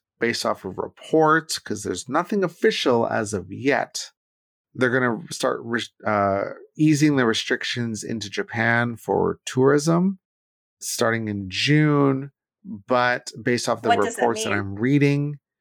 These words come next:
Speaker 2: Yeah.
Speaker 1: it's gonna be tour groups first.
Speaker 2: Okay, that makes sense.
Speaker 1: So historically, tour groups, vast majority of them come from mainland China.
Speaker 2: China, yeah.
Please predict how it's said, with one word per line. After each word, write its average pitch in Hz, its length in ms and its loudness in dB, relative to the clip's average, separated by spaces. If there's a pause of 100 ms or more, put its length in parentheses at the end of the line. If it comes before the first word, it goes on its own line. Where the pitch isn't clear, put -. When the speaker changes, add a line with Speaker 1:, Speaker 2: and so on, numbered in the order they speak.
(100)
Speaker 2:
Yeah. 214 340 -2
Speaker 1:
it's 127 160 -2
gonna 131 200 0
be 117 200 0
tour 135 440 4
groups 110 480 0
first. - 840 -6 (400)
Speaker 2:
Okay, 262 360 0 (120)
that 254 80 -10
makes 208 220 -12
sense. - 460 -16 (680)
Speaker 1:
So 123 1000 2 (300)
historically, 123 1120 0
tour 190 320 6
groups, 170 560 2 (300)
vast 113 600 -2
majority 175 440 2
of 175 160 0
them 185 160 2
come 151 300 -2
from 139 360 -2
mainland 120 580 0
China. 98 460 -6
Speaker 2:
China, - 380 -8
yeah. - 300 -8